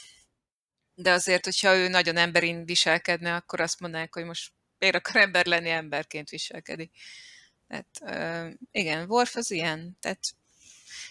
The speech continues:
és Worf megőrzi ezt a Klingon, ö, karakterét még a Deep Space Nine-ban is, tehát ő azért így, ö, kialakul egy ilyen, ö, emberek közt élő Klingon viselkedése,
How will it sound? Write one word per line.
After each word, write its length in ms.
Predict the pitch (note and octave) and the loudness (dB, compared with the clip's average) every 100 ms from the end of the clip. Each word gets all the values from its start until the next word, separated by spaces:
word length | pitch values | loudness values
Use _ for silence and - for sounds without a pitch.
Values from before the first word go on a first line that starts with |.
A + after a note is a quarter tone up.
| - | -4
és 180 | G3 | 0
Worf 260 | A3+ A3+ - | 4 4 4
megőrzi 580 | A#3 B3+ A#3+ G3 F3 F#3 | 2 2 4 0 0 2
ezt 280 | F3+ F#3 - | 2 2 -2
a 60 | F#3+ | -4
Klingon, 720 | - F#3+ F#3 F#3 F#3 F#3 F3+ _ | -4 -6 -2 0 0 -2 -10 _
ö, 240 | - F#3 F3 - | -6 -4 -4 -2
karakterét 840 | F3+ F3 F3+ - F3 F3 F3 F3 | 0 2 0 0 2 2 0 -6
még 280 | F3+ E3+ E3 | -6 -4 0
a 100 | F3 | 0
Deep 140 | F3+ | 0
Space 440 | F3 - E3 - D#3 | -4 -6 -6 -6 -6
Nine-ban 320 | D3+ D#3 D#3 | -6 -8 -10
is, 280 | D#3+ - - | -4 -4 -4
tehát 260 | D#3+ D#3+ - _ _ _ _ _ _ _ | -4 -4 -8 _ _ _ _ _ _ _
ő 180 | - F3 | -2 0
azért 420 | E3+ F3 E3+ - | 2 2 2 0
így, 340 | F3+ E3+ - | -2 -2 0
ö, 160 | E3+ E3+ | 2 2
kialakul 600 | - G3+ F3+ E3 - D#3+ | 2 4 6 4 0 2
egy 340 | D3+ D3+ - - | 2 0 -6 -6
ilyen, 480 | D#3+ D#3 D#3 D#3 | -6 -4 -4 -6
ö, 160 | D#3+ D#3+ E3 _ _ _ _ _ | -8 -10 -12 _ _ _ _ _
emberek 800 | G3 F#3 D3+ D#3+ - E3 E3+ - | 2 2 0 0 -2 0 0 0
közt 300 | - E3+ - | -4 -4 -4
élő 540 | E3+ E3+ E3 D#3+ D#3+ - | 0 0 0 -2 -4 -8
Klingon 680 | - F3 E3 D#3 D#3 D#3 - _ _ _ | -10 -8 -6 -6 -6 -8 -14 _ _ _
viselkedése, 1120 | - B2+ - C#3 D3+ - - C#3+ - F#3+ E3 | -8 0 4 4 2 -2 -2 -2 -2 -2 -4